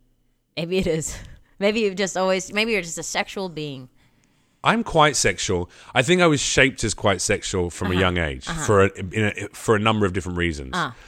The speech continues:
Speaker 2: I was sexualized by a teacher of mine. I
Speaker 1: Oh.
Speaker 2: was groomed by a pedophile. So that was, he didn't, he never got a finger in. Like, he did, <laughs> I mean, what?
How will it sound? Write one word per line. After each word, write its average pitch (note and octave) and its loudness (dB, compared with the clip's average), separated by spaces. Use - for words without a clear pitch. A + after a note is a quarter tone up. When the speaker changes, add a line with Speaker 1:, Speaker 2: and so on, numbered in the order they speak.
Speaker 2:
I G#2 2
was G#2+ 2
sexualized C#3 4
by G#2+ 4
a G2 2
teacher G#2 -2
of D2+ -4
mine. C#2+ -8
I F2+ -2
Speaker 1:
Oh. G2 2
Speaker 2:
was G2 0
groomed A2 2
by F#2+ 4
a E2+ 2
pedophile. D2 -6
So - 2
that A#2+ 6
was, G2 0
he C#3+ -2
didn't, C#3+ 4
he C3 0
never A2+ 4
got F#2+ 2
a - 0
finger E2 2
in. C2 -8
Like, - 0
he F#3 8
did, E3+ 10
<laughs> - -
I D#3+ 10
mean, F3+ 8
what? E3 10